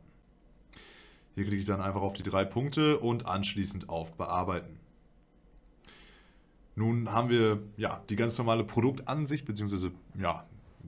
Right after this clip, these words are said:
Bearbeitungsansicht und oben finden wir den Punkt erweiterte Preise. Und wenn wir den einmal auswählen, dann haben wir nun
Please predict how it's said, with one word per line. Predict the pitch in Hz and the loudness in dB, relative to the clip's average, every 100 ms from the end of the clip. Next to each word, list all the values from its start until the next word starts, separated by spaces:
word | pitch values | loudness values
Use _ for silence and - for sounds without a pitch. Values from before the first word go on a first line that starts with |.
| 101 | -6
Bearbeitungsansicht | 92 110 127 123 110 - 107 117 120 120 | -2 0 0 -2 -4 -4 -2 0 0 0
und | 107 101 | -4 -2
oben | 110 143 160 | 2 4 4
finden | - 135 127 | 0 -2 -2
wir | 110 117 113 | 2 4 4
den | 107 101 101 | 4 2 0
Punkt | 113 123 - | -2 -2 -4
erweiterte | 95 95 107 107 104 | -2 0 0 -2 -4
Preise. | 95 - 95 98 101 - - - - - - - - - - | -8 -2 2 2 0 -6 -16 -20 -20 -20 -18 -18 -20 -20 -6
Und | 98 98 98 90 - | 0 2 2 -2 -6
wenn | 95 | 0
wir | 101 | 2
den | 98 127 | 2 2
einmal | 123 107 | 0 0
auswählen, | 98 107 143 143 160 185 180 | 0 0 0 -2 -4 -4 -6
dann | 120 107 | -6 -2
haben | 110 113 | -2 2
wir | 113 113 107 101 | 4 4 2 -2
nun | 101 107 110 131 160 160 | -2 2 2 2 2 0